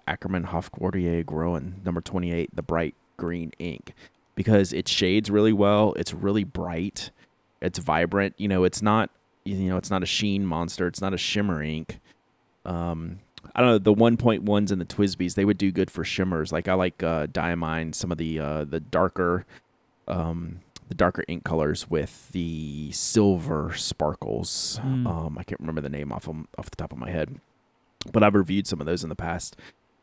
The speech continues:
Speaker 1: in, I think, twisby one point one nibs, and that's kind of like a perfect match if you want
Speaker 2: Yeah.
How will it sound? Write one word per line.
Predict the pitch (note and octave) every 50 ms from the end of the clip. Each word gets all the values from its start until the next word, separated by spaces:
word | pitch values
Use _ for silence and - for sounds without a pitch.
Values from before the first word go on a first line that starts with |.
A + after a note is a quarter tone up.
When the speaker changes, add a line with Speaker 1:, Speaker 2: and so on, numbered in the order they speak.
| _ -
Speaker 1:
in, | B2 B2+ B2+ A#2+ G#2+ G2 F#2+ F#2 F2 - -
I | F2
think, | - - - - B2 B2+ A#2+ - - - - - -
twisby | - - G#2 F#2+ D#2+ - E2+ E2
one | E2 F2 F2 F2 F2
point | E2+ - F#2 E2 C2
one | D2+ E2 F2 F#2+ F2
nibs, | E2 E2+ F2+ D#2+ -
and | - - E2
that's | F#2 G2+ - -
kind | - - - F#2 F#2+ F2+
of | E2
like | D2 D2+ - -
a | D2+
perfect | - - - F2 - - D#2 -
match | D#2 E2 E2+ - A#1 G1+ - - -
if | - - - -
you | G2 G2+
want | G2 F2 F2+ F2 E2 E2 - - - - - - _ _ -
Speaker 2:
Yeah. | A#2+ A#2+ A#2 A2 A2